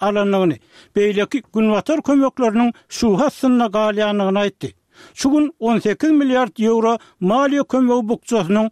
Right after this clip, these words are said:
soňky bir ýarym milliard eurosyny aldyk. Ýewropa Birleşiginden üýtgegsiz gorluk alar diýip umyt edýär diýip Şmyhal ýigirme birinji dekabrda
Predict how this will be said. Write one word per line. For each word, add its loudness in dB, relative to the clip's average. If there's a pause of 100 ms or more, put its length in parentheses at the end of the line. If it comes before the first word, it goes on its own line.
(140)
soňky -2 (120)
bir 0
ýarym 0
milliard 0
eurosyny 0 (100)
aldyk. -2 (460)
Ýewropa 0
Birleşiginden 0
üýtgegsiz -2
gorluk -2
alar 0
diýip -4 (100)
umyt 0
edýär 0
diýip -4 (200)
Şmyhal -2 (220)
ýigirme 0
birinji -2
dekabrda -2